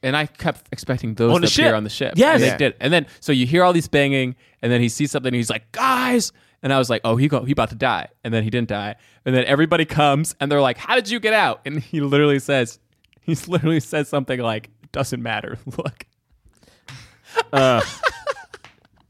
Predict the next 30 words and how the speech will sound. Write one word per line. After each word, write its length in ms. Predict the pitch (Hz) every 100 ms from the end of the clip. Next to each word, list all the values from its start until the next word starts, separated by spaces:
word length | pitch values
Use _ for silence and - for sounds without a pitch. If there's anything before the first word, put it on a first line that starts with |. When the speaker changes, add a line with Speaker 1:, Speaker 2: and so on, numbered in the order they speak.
| _ _ - - _
Speaker 1:
And 180 | 233 226
they 100 | 214
look, 380 | 226 285 240 - _ - - -
and 200 | 143 143
they 140 | 143
see 600 | 139 - 143 151 147 165 - _ _ _ _ _ _
Chris 300 | - 143 143
O'Dowd's 380 | 170 170 180 180
hand 460 | 254 240 202 185
just 320 | 151 135 131 -
crawling, 540 | - 190 214 185 214 - - - - -
<laughs> 480 | - - - - -
just 200 | 180 175
crawling, 480 | - 220 226 202 190
and 140 | 160
they 100 | 151
capture 500 | 160 175 196 - 220
it, 240 | 233 233 - - _ -
and 120 | 143
then 180 | 143 139
he, 120 | 135
the, 160 | 143 127 _ - _
it 80 | 123
wants 300 | 135 139 -
to 80 |
write, 380 | 120 151 220 233 -
and 140 | 147
then 100 | 147 135
it, 60 | 127 -
and 160 | 131